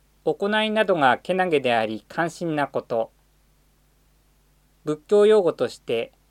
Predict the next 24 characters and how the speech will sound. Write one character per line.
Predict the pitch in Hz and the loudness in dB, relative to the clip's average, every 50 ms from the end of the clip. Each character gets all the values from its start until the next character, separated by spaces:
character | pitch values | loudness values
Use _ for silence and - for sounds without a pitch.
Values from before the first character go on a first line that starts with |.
| _ _ _ _ _ _ _ - | _ _ _ _ _ _ _ -6
最 | 135 147 143 - - - 226 | -4 -4 -4 -6 -2 -2 0
も | 202 180 143 117 - - | 0 2 0 0 -2 -4
優 | 143 131 156 160 | -8 -4 0 0
れ | 160 151 | 0 0
て | - 135 120 | 0 -4 -4
い | 113 110 | -2 -4
る。 | 107 104 104 - _ _ _ _ _ _ _ _ _ _ _ _ _ _ _ _ _ _ _ _ _ _ _ _ _ _ _ _ _ _ _ _ _ _ _ _ _ _ _ _ _ _ _ _ _ _ _ _ _ _ _ _ _ _ _ _ _ _ _ _ _ _ _ _ _ _ _ _ _ _ _ _ _ _ _ _ _ _ _ _ _ _ _ _ _ _ _ _ _ _ _ _ _ | -4 -6 -6 -8 _ _ _ _ _ _ _ _ _ _ _ _ _ _ _ _ _ _ _ _ _ _ _ _ _ _ _ _ _ _ _ _ _ _ _ _ _ _ _ _ _ _ _ _ _ _ _ _ _ _ _ _ _ _ _ _ _ _ _ _ _ _ _ _ _ _ _ _ _ _ _ _ _ _ _ _ _ _ _ _ _ _ _ _ _ _ _ _ _ _ _ _ _
敬 | - 226 226 214 | 2 4 4 4
意。 | 202 160 123 113 110 110 - _ _ _ _ _ _ _ _ _ _ _ _ _ _ _ _ _ _ _ _ _ _ _ _ _ _ _ _ _ _ _ _ _ _ _ _ _ _ _ _ _ _ _ _ _ _ _ _ _ _ _ _ _ _ _ _ _ _ _ _ _ _ _ _ _ _ _ | 4 0 -4 -6 -8 -10 -14 _ _ _ _ _ _ _ _ _ _ _ _ _ _ _ _ _ _ _ _ _ _ _ _ _ _ _ _ _ _ _ _ _ _ _ _ _ _ _ _ _ _ _ _ _ _ _ _ _ _ _ _ _ _ _ _ _ _ _ _ _ _ _ _ _ _ _
尊 | - - 214 220 | -8 -6 -6 -6
敬 | 220 - 226 214 | -4 -4 -4 -4
の | 214 214 202 | -4 -4 -6
敬 | - - 202 185 170 | -4 -2 -2 -2 -2
に | 156 147 143 147 - - | -4 -6 -8 -8 -10 -8
意 | 196 214 | -6 -4
味 | 226 208 | -4 -2
の | 175 147 135 | -4 -4 -6
意 | - 175 185 | -6 -4 -2
が | 185 151 131 | -2 -2 -2
つ | - - - | -4 -6 -20
く | _ - 139 135 160 - _ _ _ _ | _ -6 -6 -6 -6 -8 _ _ _ _
敬 | - 196 185 165 | -2 0 2 2
意 | 143 120 110 | 0 -2 -2
が、 | - 127 123 135 - | -2 0 0 0 -2